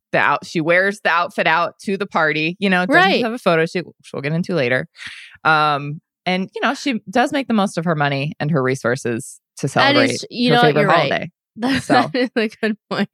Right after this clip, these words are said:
Speaker 1: gotta respect it.
Speaker 2: <laughs> You, you
Speaker 1: Um,
Speaker 2: do.
Speaker 1: some other celebrities who just love Halloween to shout out over the years. Uh, Janelle Monáe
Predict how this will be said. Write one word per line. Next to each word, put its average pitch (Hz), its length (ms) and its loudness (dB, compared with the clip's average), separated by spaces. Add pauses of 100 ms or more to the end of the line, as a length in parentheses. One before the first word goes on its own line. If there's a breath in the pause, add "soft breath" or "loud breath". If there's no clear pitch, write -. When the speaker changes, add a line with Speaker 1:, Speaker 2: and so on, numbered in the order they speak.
(120)
Speaker 1:
gotta 196 300 4
respect 190 460 0
it. 330 580 -2
Speaker 2:
<laughs> - 40 -20
You, 208 160 2
you 202 80 2
Speaker 1:
Um, 190 640 2
Speaker 2:
do. - 60 -8 (280)
Speaker 1:
some 269 260 -6
other 269 600 0
celebrities 175 560 -2
who 170 100 -2
just 147 200 -8
love 131 180 0
Halloween 135 640 -2
to - 100 -8
shout 131 360 2
out 131 280 0 (120)
over 151 180 0
the 147 120 -4
years. 147 480 -2 (140)
Uh, 147 260 0 (120)
Janelle 262 240 0
Monáe 214 560 0